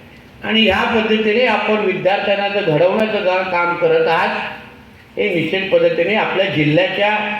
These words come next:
भविष्याच्या दृष्टिकोनातून फार फायद्याचं आहे. आपण आता तीन दिवस साधारण या एकंदरीत ह्या वातावरणामध्ये असाल अशी माहिती मला दिलेली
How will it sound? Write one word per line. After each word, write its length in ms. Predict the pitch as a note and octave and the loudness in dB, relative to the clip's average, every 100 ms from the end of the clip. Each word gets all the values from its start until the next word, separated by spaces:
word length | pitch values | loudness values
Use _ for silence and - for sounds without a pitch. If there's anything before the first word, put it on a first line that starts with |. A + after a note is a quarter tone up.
| - | -2
भविष्याच्या 600 | C#3+ D#3 F#3+ - A3+ A#3+ | 2 2 4 4 4 2
दृष्टिकोनातून 760 | A#3+ A#3+ G#3 G#3+ G#3 G#3 A3+ A3+ | 2 -2 -2 -2 -2 -2 0 0
फार 360 | F3 G#3 - | 0 0 0
फायद्याचं 420 | - D3 D3+ - | 0 0 -2 -2
आहे. 280 | - - - - - - - - - - - - | -2 -4 -10 -12 -20 -20 -20 -20 -20 -20 -12 -4
आपण 300 | E3 F#3+ G3 | 0 0 0
आता 340 | G3 G3 G3+ | 0 -2 -2
तीन 260 | G#3 G3+ F#3+ | -2 -2 0
दिवस 320 | G3+ G#3 G#3 | 2 2 2
साधारण 460 | F3+ F3+ F#3+ G3 F#3+ | 2 2 2 0 0
या 480 | F#3+ G3 - - - - - E3+ | 0 0 -2 -6 -10 -14 -6 -2
एकंदरीत 400 | E3+ F#3+ G3 G3+ | 0 -2 -2 0
ह्या 200 | F#3 F#3+ | 2 2
वातावरणामध्ये 760 | F3 F#3 F#3+ F#3+ F#3+ F#3 F#3+ | 0 0 0 2 0 0 0
असाल 380 | F#3+ F3 G#3 G#3 | 0 0 0 0
अशी 280 | E3 E3 E3+ | 2 2 2
माहिती 300 | E3 E3 F#3+ | -2 -4 -4
मला 220 | F#3+ G3 | -2 0
दिलेली 720 | G3+ A3 B3 - - - - | 0 2 2 2 -2 -6 -12